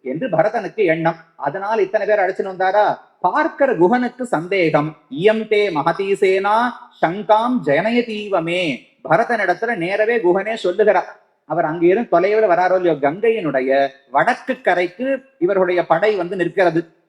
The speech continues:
கங்கையின் தெற்கு கரையிலே குகன் நின்று கொண்டிருக்கிறான். பார்த்த உடனே பெரிய, அது என்ன சதுரங்க சைன்யம், ரத, கஜ, துரக, பதாதிகள் எல்லாம் நிறைந்த பெரிய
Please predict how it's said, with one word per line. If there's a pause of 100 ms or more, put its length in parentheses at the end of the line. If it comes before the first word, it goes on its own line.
(180)
கங்கையின்
தெற்கு
கரையிலே
குகன்
நின்று
கொண்டிருக்கிறான். (220)
பார்த்த
உடனே
பெரிய,
அது
என்ன
சதுரங்க
சைன்யம், (220)
ரத,
கஜ,
துரக,
பதாதிகள்
எல்லாம்
நிறைந்த
பெரிய